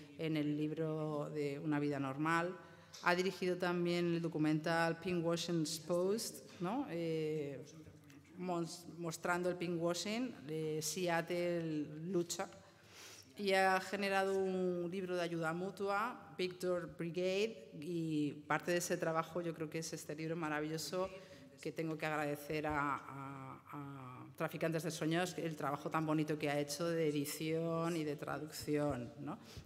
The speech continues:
Que es un poco lo que vamos a hablar hoy, ¿no? Que además está traducido a ¿cuántos idiomas? Italiano, alemán.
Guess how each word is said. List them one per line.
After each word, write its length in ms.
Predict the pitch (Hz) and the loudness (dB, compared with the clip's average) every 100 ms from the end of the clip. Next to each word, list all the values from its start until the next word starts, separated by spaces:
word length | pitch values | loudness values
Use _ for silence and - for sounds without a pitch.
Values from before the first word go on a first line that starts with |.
| - | -6
Que 60 | |
es 80 | 160 | -2
un 120 | 165 | 0
poco 300 | 160 160 165 | 0 -2 -4
lo 140 | 165 156 | -4 -2
que 80 | |
vamos 320 | 151 156 156 156 | 0 2 2 0
a 360 | 147 143 135 - | 0 0 -2 -6
hablar 400 | - 139 147 147 | -4 2 4 4
hoy, 220 | 147 143 135 | 4 2 0
¿no? 180 | 143 - - - - - | -2 -6 -14 -20 -20 2
Que 80 | |
además 280 | 156 147 165 | 4 4 2
está 200 | 170 165 | -2 -4
traducido 440 | 156 170 165 202 208 | 0 0 -2 -2 0
a 40 | |
¿cuántos 320 | 180 208 254 | 0 0 -2
idiomas? 420 | 170 160 139 147 | 2 2 2 0
Italiano, 600 | 147 135 127 151 165 190 | -2 -2 0 0 0 -2
alemán. 560 | 196 160 165 175 208 277 | -2 -2 -2 -2 -2 -2